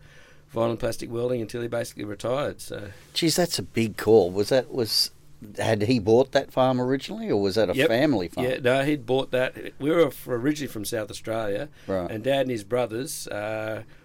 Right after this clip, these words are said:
Speaker 1: all gradually did the migration from sort of South Australia around the Mallee there,
Speaker 2: Mm.
Speaker 1: uh, up to Queensland, where it's supposed to be the, you know, the new fertile soil, the new, you know,
Speaker 2: Mm-hmm.
Speaker 1: the Western Front, you
Speaker 2: Yeah.
Speaker 1: know, <laughs> whatever you call it.
Speaker 2: Yeah,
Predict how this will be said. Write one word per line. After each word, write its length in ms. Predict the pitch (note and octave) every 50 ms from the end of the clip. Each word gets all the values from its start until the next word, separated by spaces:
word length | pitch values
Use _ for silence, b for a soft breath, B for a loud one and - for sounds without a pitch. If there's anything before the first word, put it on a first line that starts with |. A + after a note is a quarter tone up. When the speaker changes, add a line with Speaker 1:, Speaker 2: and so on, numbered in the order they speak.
| b b
Speaker 1:
all 200 | - B2+ C3+ C3+
gradually 400 | B2 A#2+ B2+ B2+ B2+ A#2+ A2+ A#2
did 160 | G#2 A#2+ A#2+ A2
the 80 | A2+
migration 720 | A2 A#2 A#2+ A#2+ A#2 A2+ A#2+ A#2 A#2 A#2+ A#2 - A2+ A2 G2+
from 240 | - - G#2+ G#2
sort 220 | - - - G#2 G#2
of 60 | G2
South 320 | - - A#2+ A2+ G#2 -
Australia 560 | - - - - A#2+ A#2 A#2 B2 B2 B2+ B2 A#2
around 180 | A2+ A2 G2+
the 40 | G2
Mallee 340 | G2+ A2 A#2 A#2+ C3 C3+ B2+
there, 340 | A#2 A#2+ B2 C3+ D3 D#3 D#3+ B B B B B B B
Speaker 2:
Mm. 80 | G2+ G#2+
Speaker 1:
uh, 120 | G#2+ G#2+ -
up 260 | - - A#2+ - - A#2+ - - -
to 460 | - - A#2+ A#2 A2+ A#2 A#2 A2 G2+ - -
Queensland, 580 | - - B2 C3+ D3 C#3+ C3 C3+ C3 C3+ C#3 C3+
where 200 | B2 A#2+ A2+ A2
it's 80 | G2+ -
supposed 320 | - - A#2 - - -
to 40 | -
be 140 | A2+ A2+ A2
the, 180 | G#2+ G#2+ G2+
you 60 | G#2
know, 140 | A#2+ C3 B2 G#2
the 100 | F#2+ F#2
new 200 | G#2+ A#2+ A#2 G#2
fertile 600 | - - A#2+ B2 A#2+ A#2 - A2+ A#2+ A#2 A#2 A2+
soil, 420 | - - B2 B2 C3 C3+ C3 B2+
the 40 | A#2
new, 260 | A2+ A#2+ A#2+ A2 G#2 G#2+
you 80 | C3+ C#3 -
know, 120 | C3+ C#3 -
Speaker 2:
Mm-hmm. 380 | G2+ G#2 G#2 - - A2 A#2+ C#3 - - -
Speaker 1:
the 80 | - A2
Western 340 | B2 C#3 C3+ - - C3+ A#2+
Front, 380 | - - C#3 C#3+ D3+ D#3+ - -
you 80 | - C3+
Speaker 2:
Yeah. 100 | C3+ C#3+
Speaker 1:
know, 160 | D3 D#3 D#3+
<laughs> 0 |
whatever 360 | D3 C#3 - - D#3 - - E3
you 100 | C#3+ C3+
call 240 | - - D#3+ - E3+
it. 240 | - - - D3 -
Speaker 2:
Yeah, 280 | - A#2 B2 A#2+ A2+